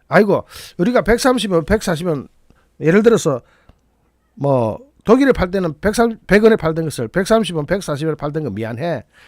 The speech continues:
다시 독일 가격으로 낮춰줄게, 사라. 그러자 리투아니아는 "안 사." 하고 쫓아버려버렸습니다. 니, 이, 이제부터는 네 제품은 안 사.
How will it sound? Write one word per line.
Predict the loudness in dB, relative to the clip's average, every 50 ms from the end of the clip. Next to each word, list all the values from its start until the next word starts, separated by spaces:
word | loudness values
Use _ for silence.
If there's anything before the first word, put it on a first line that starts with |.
| _ _ _
다시 | -2 -2 0 0 -2 -4 -6 -4
독일 | -4 -4 -2 -2 -4 -4
가격으로 | -6 -8 -8 -8 -8 -8 -8 -10 -10 -10
낮춰줄게, | -10 -8 -4 -4 -4 -4 -4 -8 -8 -10 -8
사라. | -4 -4 -2 -2 -4 -6 -10 _ _ _ _ _ _ _ _ _ _ _
그러자 | 0 4 4 4 4 2 0 -2
리투아니아는 | -4 -6 -6 -4 -4 -4 -4 -8 -10 _
"안 | -6 -6 -4
사." | -4 -2 -2 -2 -2 -4
하고 | -10 -14 -12 -12 -12
쫓아버려버렸습니다. | -10 -10 -10 -8 -6 -6 -6 -6 -8 -12 -20 _ _ _ _ _ _ _ _ _ _ _ _ _ _ _ _ _ 0
니, | 2 4
이, | 4 4 2 0 0 2 2 2
이제부터는 | 4 4 4 4 4 4 4 4 4 4
네 | 2 2
제품은 | 2 2 2 2 0 -4 -4 -6
안 | -10 -12 -10
사. | -8 -6 -8 -8 -8